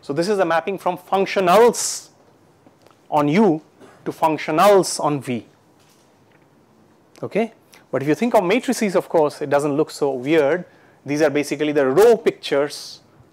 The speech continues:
of U. These are the row pictures of V. Right? We've seen that. When you talk about duals of Euclidean spaces, it's basically the columns flipped to rows. That's what they look like, at least.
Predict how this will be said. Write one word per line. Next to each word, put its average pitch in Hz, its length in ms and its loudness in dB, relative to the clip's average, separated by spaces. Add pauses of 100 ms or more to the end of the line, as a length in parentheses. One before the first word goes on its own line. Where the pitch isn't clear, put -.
(100)
of - 180 -12
U. 202 240 -6 (240)
These 135 120 -6
are 139 80 0
the 190 180 -6 (600)
row 165 200 2
pictures 160 480 -2
of 208 160 0 (680)
V. 131 320 -4 (960)
Right? 285 140 2
We've 269 180 4
seen 262 220 4
that. 113 280 -2 (1120)
When 147 120 0
you 147 80 0
talk 190 180 4
about 170 260 4
duals 156 440 6
of - 400 -2
Euclidean 156 400 0
spaces, 147 360 -4
it's 175 140 -6
basically 147 460 -2
the 180 100 -2
columns 151 460 2
flipped - 300 -4
to 214 100 0
rows. 135 400 0 (1120)
That's - 180 0
what 170 120 2
they 160 80 4
look 180 200 2
like, 110 240 -4
at - 140 -14
least. - 320 -18